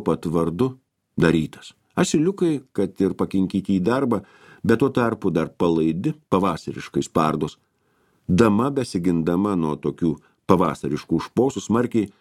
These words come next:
takšteli savo kavalerijų užpakalinėmis kojomis, net nabago asiliško žiaunus nuo tokio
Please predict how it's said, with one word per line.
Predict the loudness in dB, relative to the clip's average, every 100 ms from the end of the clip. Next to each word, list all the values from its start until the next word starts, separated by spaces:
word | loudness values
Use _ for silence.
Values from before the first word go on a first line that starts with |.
| _ _
takšteli | 0 0 -4 0 0 0
savo | 0 0 0 -2 -4 -2
kavalerijų | 0 2 2 2 0 -2
užpakalinėmis | -4 -6 -2 0 0 0 -2 -4
kojomis, | -2 0 0 0 -4 _ _ _ _ _
net | 2 2 2
nabago | 0 2 0 0 -2 -2
asiliško | -2 -2 -4 -6 -2 0 0
žiaunus | 2 0 0 -4 -10 -12
nuo | -8 -4
tokio | -2 -2 0 -2